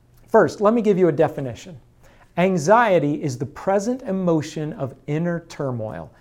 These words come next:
produced by the uncertainty of the future. Now, that mental state can lead to all kinds of issues.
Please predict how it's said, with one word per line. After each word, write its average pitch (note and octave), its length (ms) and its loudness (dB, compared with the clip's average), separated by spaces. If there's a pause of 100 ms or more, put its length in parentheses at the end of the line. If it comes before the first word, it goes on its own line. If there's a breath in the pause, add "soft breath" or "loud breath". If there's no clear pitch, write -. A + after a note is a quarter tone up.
(140 soft breath)
produced D#3 600 0
by C3+ 280 2
the C3 260 -6
uncertainty C3 920 -4
of B2 100 -10
the C3+ 60 -8
future. - 480 -8 (800 soft breath)
Now, B2 260 -8
that F3+ 340 4
mental F3+ 500 0
state - 640 -6
can C3 320 -8
lead C#3+ 340 -4
to C#3 340 -6
all F3+ 320 2
kinds D#3 480 -8
of A#2 100 -6
issues. F3 520 -10